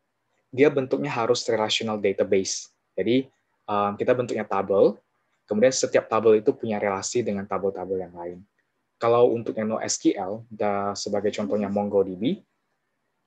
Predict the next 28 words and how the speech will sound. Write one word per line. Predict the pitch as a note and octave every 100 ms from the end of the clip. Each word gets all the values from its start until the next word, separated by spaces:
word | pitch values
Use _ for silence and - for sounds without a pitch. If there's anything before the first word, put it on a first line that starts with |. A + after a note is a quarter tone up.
| _ _ _
itu | A#2+ - E3+ F3 - -
cara | B2 A#2+ A2+ A2+
mereka | A#2 A2+ A#2 A2
ny-, | A#2+ A#2 -
nampung | A2+ A#2 A#2+ A2+
datanya | G#2 G#2 G#2 G#2+
itu |
nggak | D#3+ C3 - -
berbentuk | G2+ F#2+ G#2 G2+ -
tabel, | G2+ F#2+ G2 F#2+
tapi | G2 A#2+
berbentuk | G#2+ G2+ G2 A2
dokumen. | G2+ - G#2+ F#2+ F#2+ - _ _ _ _
Di | A2
satu | A#2+ A2 A2+
record | A2 - A#2 A2
itu | - C3
dokumen. | B2 F#2+ - G2 F2+ G2 _ _ _ _ _ _ _ -
Nah, | - -
dokumennya | G#2 - G#2+ G#2 G2+
itu | G2
nanti | G2+ G2 B2
yang | A2
bakal | G2 - G#2+ G#2
di | G2
apa? | F2 - - _ _ _ _
Di, | G#2 G#2 G2+ G2 G2 G2 G2
eh, | - F#2 F#2 -